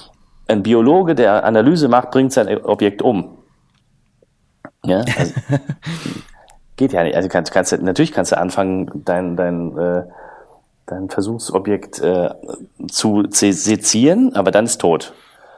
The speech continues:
Speaker 1: Also kann ein Biologe eigentlich immer nur heuristisch denken. Der muss ausprobieren. Der denkt in komplexeren
Speaker 2: Mhm.
Speaker 1: Systemen. Und das, die,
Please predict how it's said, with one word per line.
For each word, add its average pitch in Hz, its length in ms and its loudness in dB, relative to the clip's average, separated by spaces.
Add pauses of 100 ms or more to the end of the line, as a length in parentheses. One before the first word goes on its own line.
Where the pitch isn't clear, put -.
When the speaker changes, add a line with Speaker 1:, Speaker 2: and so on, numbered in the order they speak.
(120)
Speaker 1:
Also 98 200 0
kann 107 240 2
ein 147 160 2
Biologe 123 520 2
eigentlich 110 380 2
immer 110 200 0
nur 110 140 2
heuristisch 110 500 2
denken. 78 380 -4
Der 85 100 0
muss 101 140 0
ausprobieren. - 540 -2 (460)
Der 90 120 -4
denkt 95 200 -2
in 92 240 -2
komplexeren 127 520 0
Speaker 2:
Mhm. 90 40 -6
Speaker 1:
Systemen. - 440 -6 (560)
Und 104 180 -2
das, 113 100 0
die, 110 140 -4